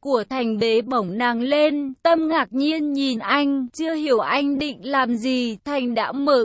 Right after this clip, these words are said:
cửa đi ra ngoài. A hát, Tâm hoảng hốt kêu nhỏ,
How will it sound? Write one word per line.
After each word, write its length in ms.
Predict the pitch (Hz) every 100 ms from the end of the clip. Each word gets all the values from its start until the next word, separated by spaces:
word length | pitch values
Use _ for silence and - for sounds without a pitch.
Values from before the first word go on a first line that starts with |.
| 196
cửa 200 | 349 247
đi 280 | 214 311 302 233
ra 160 | 302 302
ngoài. 640 | 269 269 233 220 190 160
A 200 | 277 285
hát, 320 | 277 311 349 -
Tâm 280 | 330 339 339
hoảng 360 | 320 277 196 180
hốt 280 | 240 320 359 -
kêu 220 | 349 311
nhỏ, 460 | 277 311 247 170